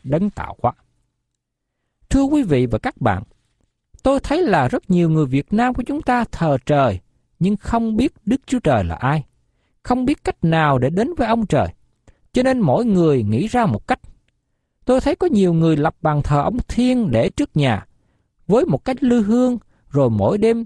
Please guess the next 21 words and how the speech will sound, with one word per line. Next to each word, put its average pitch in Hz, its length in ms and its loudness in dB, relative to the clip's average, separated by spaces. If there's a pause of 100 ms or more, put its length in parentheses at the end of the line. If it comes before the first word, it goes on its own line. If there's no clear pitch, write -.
(140)
thắp - 220 -8
một 220 160 -2
cây 208 160 0
nhang. 220 300 2 (600)
Thỉnh 226 240 0
thoảng 147 300 0
thì 127 100 -2 (140)
cúng 339 260 -2
một - 100 -4
ít 202 180 -4
trái 247 160 0 (120)
cây 220 300 0 (160)
hay - 220 -4
là - 180 0
bánh 214 200 0
nước. 226 180 0 (960)
Tôi 247 140 2
thấy 311 320 0
là 190 180 2
tấm - 260 -6
lòng 151 440 0